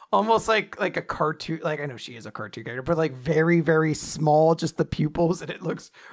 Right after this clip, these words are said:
really terrifying for a moment. <laughs>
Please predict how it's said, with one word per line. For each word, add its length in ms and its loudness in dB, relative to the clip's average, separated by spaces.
really 480 -4
terrifying 760 0
for 200 2
a 40 2
moment. 500 0
<laughs> 380 -2